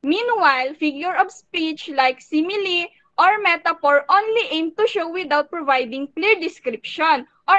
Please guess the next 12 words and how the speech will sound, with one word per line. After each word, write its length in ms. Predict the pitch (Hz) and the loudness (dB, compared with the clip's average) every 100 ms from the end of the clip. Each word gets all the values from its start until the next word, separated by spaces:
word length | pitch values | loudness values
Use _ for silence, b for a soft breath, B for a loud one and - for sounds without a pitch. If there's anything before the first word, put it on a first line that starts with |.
| 311 | 2
explanation. 920 | - _ 262 233 202 220 330 294 247 b - | -8 _ -4 -4 -8 -2 4 4 2 b -12
As 120 | 370 | -4
such 220 | 480 508 480 440 | -2 0 0 2
analogy, 440 | 349 359 320 - _ | -2 -4 -8 -12 _
<clears throat> 680 | 370 269 - _ _ _ _ | -6 -6 -10 _ _ _ _
excuse 360 | _ 277 277 | _ -14 -10
me, 200 | 240 220 b b | -10 -12 b b
as 120 | 330 | 0
such 200 | 440 494 | 2 2
analogy 560 | 403 415 381 370 330 370 | 2 2 2 0 -4 -6
class 320 | 320 277 - - | 0 0 0 -10
is, 260 | 285 - | -18 -20